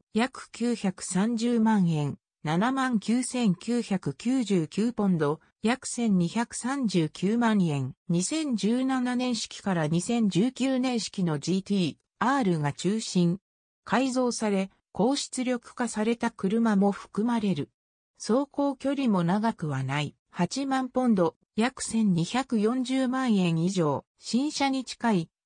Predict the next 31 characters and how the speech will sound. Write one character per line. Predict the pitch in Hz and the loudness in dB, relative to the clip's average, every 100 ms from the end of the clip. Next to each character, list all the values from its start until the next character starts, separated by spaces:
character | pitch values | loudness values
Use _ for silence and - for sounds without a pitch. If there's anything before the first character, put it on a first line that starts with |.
| _ | _
二 | 165 | 0
千 | 156 277 294 220 | 0 -2 0 2
二 | 208 | 2
十 | 208 254 | 2 0
年 | 269 269 | 0 -2
式 | 226 - 190 | -4 -4 0
や | 156 147 | 0 2
二 | 151 | 0
千 | 156 226 240 | 0 0 2
二 | 220 | 0
十 | 247 214 160 | 0 0 0
一 | 143 - 196 | -2 -2 0
年 | 220 208 | 2 0
式。 | - - - - _ _ _ _ | -2 -10 -14 -16 _ _ _ _
走 | - 214 269 277 | -6 0 0 0
行 | 285 269 | 0 0
距 | 240 262 | 2 -2
離 | 233 185 | 0 0
は | |
一 | 156 147 - | 0 -2 -2
万 | 247 240 202 | 0 2 2
五 | 160 | 0
千 | - 240 285 | 0 -2 0
キ | 262 | -2
ロ | 254 240 | 0 0
メ | 247 | 0
ー | |
ト | 233 214 | 0 -2
ル | 170 | -2
程 | - 165 160 | -2 -2 0
度。 | 143 | -4